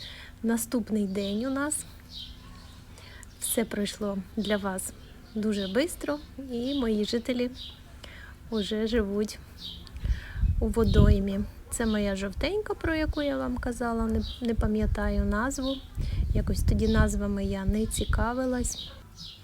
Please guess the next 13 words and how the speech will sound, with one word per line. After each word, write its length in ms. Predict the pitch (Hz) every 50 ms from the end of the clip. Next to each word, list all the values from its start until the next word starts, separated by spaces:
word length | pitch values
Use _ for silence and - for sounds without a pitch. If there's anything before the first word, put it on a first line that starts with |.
| - - - - - - - - -
Має 380 | 226 220 226 226 214 208 208 202
такі 320 | - 226 - - - 226
полосаті 680 | 220 - 220 208 208 214 - - - 208 208 202 - 214
листочки. 800 | 208 202 202 - - - 277 302 370 349 - - - - 302 311 311 - - - - - - - - - - - - - - - - - - - - - - - - - -
Он, 260 | 240 226 214 214 208
е, 60 | 196 180 - - - - - - - - 247 262 220 214 208 208 202 226 262
одна, 500 | 226 214 202 202 214 220 247 277 311 359 381 392 - - - - - - - - -
е, 260 | 285 277 269 285 277 269
німфейка, 680 | 269 277 269 254 - - 277 277 277 277 - - 269
яку 300 | 269 269 262 - - 262
вчора 400 | 254 240 - - 262 262 247 247
я 200 | 247 240 247 247
туди 420 | 240 - 254 233 226 247 254 269